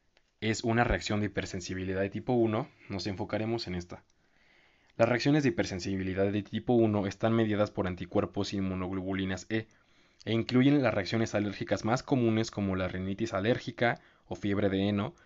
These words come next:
el asma, la dermatitis atópica y las alergias alimentarias. Presenta dos etapas. La primera es la de sensibilización, en donde los anticuerpos inmunoglobulinas E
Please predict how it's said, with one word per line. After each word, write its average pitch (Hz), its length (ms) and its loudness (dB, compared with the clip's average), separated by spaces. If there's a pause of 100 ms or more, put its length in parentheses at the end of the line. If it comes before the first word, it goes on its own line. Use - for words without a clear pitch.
(140)
el 107 180 4
asma, 113 400 4 (320)
la 101 100 0
dermatitis 107 560 0
atópica 120 640 0 (300)
y 107 80 0
las 98 180 0
alergias 101 400 -2
alimentarias. 95 800 -4 (1300)
Presenta 98 520 2
dos 90 180 0
etapas. 90 560 2 (380)
La 98 160 4
primera 107 440 4 (680)
es 92 180 -6
la 101 140 4
de 95 100 -2
sensibilización, 90 960 -4 (840)
en 98 120 -4
donde 98 180 0
los 98 180 0
anticuerpos 101 720 0
inmunoglobulinas 92 1000 -4
E 120 240 -4